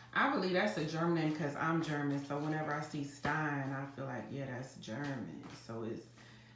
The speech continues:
Epstein. I'm gonna say Stein cause that's really, to me, the, uh, proper pronunciation,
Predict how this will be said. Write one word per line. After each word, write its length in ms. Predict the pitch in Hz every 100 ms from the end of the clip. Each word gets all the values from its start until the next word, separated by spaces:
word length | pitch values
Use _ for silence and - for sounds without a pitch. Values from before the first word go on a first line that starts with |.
| -
Epstein. 720 | 147 156 - - 151 151 147
I'm 80 | 147
gonna 80 | 156
say 180 | - 127
Stein 460 | - - 151 151
cause 120 | 151 147
that's 260 | 151 156
really, 240 | 175 165 156
to 120 | -
me, 200 | 143 151
the, 100 | 143 143 - - -
uh, 180 | 156 143 -
proper 300 | 160 151 151
pronunciation, 1000 | - 143 143 139 - 139 151 151 82 -